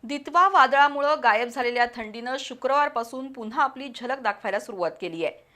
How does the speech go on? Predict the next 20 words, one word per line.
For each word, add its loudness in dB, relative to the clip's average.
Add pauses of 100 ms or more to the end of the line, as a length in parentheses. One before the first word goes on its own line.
(220)
सोमवारी 2
जाणवण्या 4
इतपत 0 (140)
थंडी -8
कोल्हापूर -2
शहरासह 0
जिल्ह्यात -6
सुरू -12
झाली -6
होती. -12 (260)
आता 6
पुढील 0
काही 4
दिवसात 0 (100)
तापमानाचा 2
पारा 4
अजून -4
घसरण्याची -8
शक्यता -2
असून 0